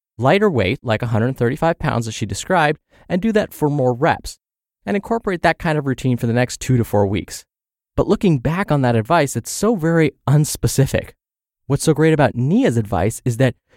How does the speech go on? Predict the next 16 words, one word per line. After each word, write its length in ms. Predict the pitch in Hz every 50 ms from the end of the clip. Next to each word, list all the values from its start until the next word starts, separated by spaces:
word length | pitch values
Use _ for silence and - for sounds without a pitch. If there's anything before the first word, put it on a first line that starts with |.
| _
you 180 | - 117 143 170
start 680 | - - - - - - - 190 214 233 185 - - _ _ _ _
your 160 | 117 120 104
workouts 560 | 104 104 98 - - 92 87 92 101 - - _ _ _ _ _ _
with 200 | 113 127 123 - _
this 240 | 117 113 113 113 - - _
lighter 400 | - 101 101 107 123 151 180 180
weight 320 | 156 127 120 117 127 123
routine, 560 | - 107 101 - - 220 214 147 92 - - - _ _ _ _
and 100 | 117 117
it's 160 | 120 120 -
very, 460 | 110 98 98 110 127 120 120 135 139
very 240 | 131 120 110 110 117
specific. 640 | - - - - 135 - - 220 220 - - - - _ _ _ _ _ _
You 160 | - 113 127 127
do 300 | 120 117 120 131 147